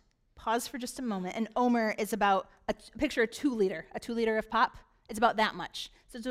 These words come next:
it's about a two liter per person. So if you have four people in, in your family, you did get four two liters. The Israelites did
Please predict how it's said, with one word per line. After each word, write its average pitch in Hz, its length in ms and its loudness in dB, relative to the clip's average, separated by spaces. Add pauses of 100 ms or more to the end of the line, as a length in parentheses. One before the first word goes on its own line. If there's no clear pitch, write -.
it's 247 140 0
about 226 160 4
a 208 40 -4
two 320 220 -2
liter 247 360 2 (320)
per 262 180 8
person. - 420 -2 (600)
So - 80 -8
if 214 100 -4
you 226 120 2
have 196 180 -4 (160)
four 311 180 4
people 285 240 0
in, 262 160 -2 (180)
in 240 120 -2
your 226 80 -4
family, 220 280 -4
you 220 100 -4
did 190 160 -6
get - 120 -8
four 240 240 4
two 185 220 -8
liters. - 360 -16 (1300)
The 294 80 -2
Israelites 339 540 6
did 226 500 6